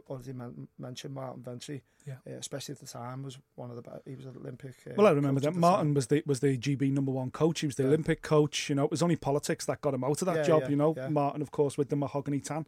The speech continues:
Speaker 1: <laughs> Yeah,
Speaker 2: Uh,
Speaker 1: yeah.
Speaker 2: anyone from this city or even outside this city who's been associated with amateur boxing will know
Speaker 1: Yeah.
Speaker 2: what level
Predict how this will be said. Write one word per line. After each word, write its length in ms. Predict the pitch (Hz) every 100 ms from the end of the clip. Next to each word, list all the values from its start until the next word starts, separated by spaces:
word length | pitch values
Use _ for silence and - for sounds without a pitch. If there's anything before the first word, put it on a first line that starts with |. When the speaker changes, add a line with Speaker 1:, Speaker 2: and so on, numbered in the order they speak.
| -
Speaker 1:
<laughs> 100 | -
Yeah, 60 | 185
Speaker 2:
Uh, 80 | -
Speaker 1:
yeah. 260 | 175 160 151
Speaker 2:
anyone 260 | 160 190 185
from 140 | 175
this 140 | 160 147
city 320 | 165 151 175
or 220 | 160 170
even 180 | 226 190
outside 400 | 147 - 143 156
this 140 | 190
city 340 | - 180 175 156 - -
who's 140 | 160 151
been 140 | 156
associated 560 | 135 151 143 151 143 143
with 100 | 139
amateur 300 | 139 139 120
boxing 440 | 143 143 - 160
will 80 | 143
know 180 | 139 135
Speaker 1:
Yeah. 120 | 131
Speaker 2:
what 160 | 143
level 440 | 156 151 143 143